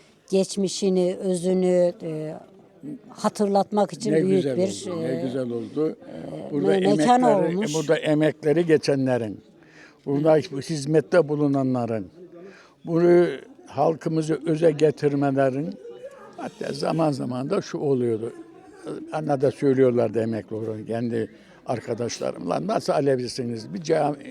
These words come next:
Speaker 2: cemeviniz yok." diyordu. Bu da bizim için çok ağır oluyordu. Çok şükür bundan kurtulduk. Bir cemevimiz var. Halkımız buna yatkın.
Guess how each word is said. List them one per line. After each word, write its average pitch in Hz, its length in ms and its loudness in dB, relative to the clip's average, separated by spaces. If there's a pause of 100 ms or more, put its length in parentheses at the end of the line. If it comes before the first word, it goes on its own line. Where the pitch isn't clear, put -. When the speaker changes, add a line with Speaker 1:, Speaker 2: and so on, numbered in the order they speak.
(240)
Speaker 2:
cemeviniz 147 640 2
yok." 139 260 0
diyordu. 117 480 -2 (380)
Bu - 80 0
da 220 160 2
bizim 185 260 0
için 156 220 -4
çok 147 220 -2
ağır 160 280 6
oluyordu. 135 600 2
Çok - 240 -2
şükür 151 200 -10
bundan 170 320 -8
kurtulduk. 170 380 -10 (640)
Bir 175 40 -12
cemevimiz 160 760 2
var. 151 180 4 (720)
Halkımız 175 600 0 (160)
buna 165 340 4 (580)
yatkın. 165 640 2